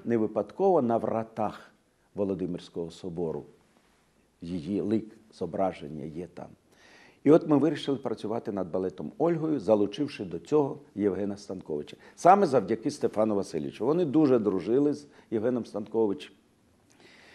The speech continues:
І коли постановка була балету, це був успіх всесвітній. Це не тільки радянський успіх, хоча вистави боялись, тому що там декілька разів піднімали княгиню О-,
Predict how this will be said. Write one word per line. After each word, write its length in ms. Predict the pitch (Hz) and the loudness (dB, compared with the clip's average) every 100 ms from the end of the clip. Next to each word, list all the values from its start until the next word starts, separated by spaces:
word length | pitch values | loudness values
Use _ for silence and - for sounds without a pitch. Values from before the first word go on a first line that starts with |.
| - - _ _ | -20 -20 _ _
І 100 | 131 | -2
коли 220 | - 143 156 | 8 10 10
постановка 560 | 123 - 127 131 117 | 4 2 2 2 0
була 240 | 104 104 92 | 2 2 4
балету, 400 | 98 135 147 131 | 2 0 -2 -8
це 200 | - 101 | -6 -2
був 260 | 110 107 - | 0 -2 0
успіх 600 | 156 131 - 135 - - - _ _ | -2 -2 -4 -4 -4 -10 -20 _ _
всесвітній. 920 | - - 147 143 123 135 113 - 80 - - | -18 0 2 2 -2 -2 -2 -6 -10 -12 -12
Це 120 | - 98 | -2 -2
не 100 | 95 | 0
тільки 320 | 180 185 160 | -2 2 4
радянський 600 | 123 107 87 78 - 90 | 4 4 0 -2 -8 -6
успіх, 340 | 78 - - - - - | -6 -10 -18 -20 -20 -6
хоча 440 | - 113 131 131 - | -2 4 8 8 6
вистави 500 | - 107 - 110 110 | -4 -8 0 2 2
боялись, 640 | 101 120 123 165 110 76 - - - - | 2 0 2 2 0 -4 -14 -20 -20 -8
тому 220 | - 107 104 | -2 -2 -2
що 140 | 104 | -2
там 180 | 104 98 | -2 2
декілька 420 | 107 107 98 104 | 0 0 -2 0
разів 400 | 101 92 113 - | 0 0 -4 -4
піднімали 540 | 104 90 104 120 123 | -6 -4 -2 0 0
княгиню 540 | - 104 98 104 101 101 | -2 -6 -4 -2 0 2
О-, 180 | 107 | 2